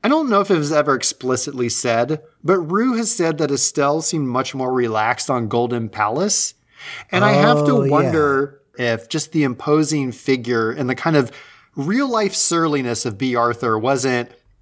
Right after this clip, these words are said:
Speaker 1: a piece of that, because it seemed like a little bit of that melted away on Golden Palace.
Speaker 2: Oh, interesting. Okay. Yeah, I wanna, I wanna dabble. Well, we'll talk about more of Golden Palace in contemporary culture, but I'm, I'm interested to learn more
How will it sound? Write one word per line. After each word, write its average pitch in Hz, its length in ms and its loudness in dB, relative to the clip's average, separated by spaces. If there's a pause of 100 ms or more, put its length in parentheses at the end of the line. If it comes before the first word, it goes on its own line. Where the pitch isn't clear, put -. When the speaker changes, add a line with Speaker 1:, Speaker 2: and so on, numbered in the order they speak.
(100)
Speaker 1:
a 131 60 0
piece - 300 -4
of 117 120 -2
that, 101 240 -2
because 139 260 0
it 147 100 -6
seemed 208 280 0
like 170 200 2
a 143 60 2
little 151 320 4
bit 135 260 0
of 117 100 -2
that 120 180 2
melted 120 380 0
away 107 440 -2 (100)
on 107 480 0 (100)
Golden 104 280 0
Palace. 95 560 -6 (300)
Speaker 2:
Oh, 135 260 2
interesting. 139 440 -2
Okay. 170 340 2 (260)
Yeah, 160 180 2
I 139 60 4
wanna, 202 200 2
I 190 120 4
wanna 202 200 2
dabble. 143 400 2
Well, 175 140 4
we'll 196 120 2
talk 214 200 0
about 180 140 0
more 147 140 4
of 131 60 0
Golden 123 240 0
Palace 113 380 -4
in 117 240 -4
contemporary 127 320 2
culture, 117 280 -4
but 131 120 -2
I'm, 143 220 2
I'm 170 160 6
interested 175 340 4
to 135 60 2
learn 120 240 2
more 95 340 -4